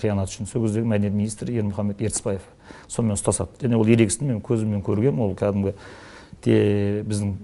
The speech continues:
телеарнаға келіп, а, төрағаның да отыратын бөлмесінде кәдімгі екі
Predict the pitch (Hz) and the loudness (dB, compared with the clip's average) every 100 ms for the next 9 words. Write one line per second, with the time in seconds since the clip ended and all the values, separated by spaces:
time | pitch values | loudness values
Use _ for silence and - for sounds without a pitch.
0 | 110 - 113 110 107 104 107 110 107 107 | -10 -2 0 2 0 -2 -2 -2 0 0
1 | 101 98 - 107 160 - 233 107 - - | 0 -2 0 2 0 -6 -8 -8 -8 -16
2 | - - - - - - - - 131 107 | -20 -20 -20 -20 -20 -20 -18 2 6 6
3 | 107 127 143 131 104 107 98 95 123 123 | 4 4 2 2 2 2 2 0 -2 -2
4 | 107 98 107 117 101 | -2 0 0 0 0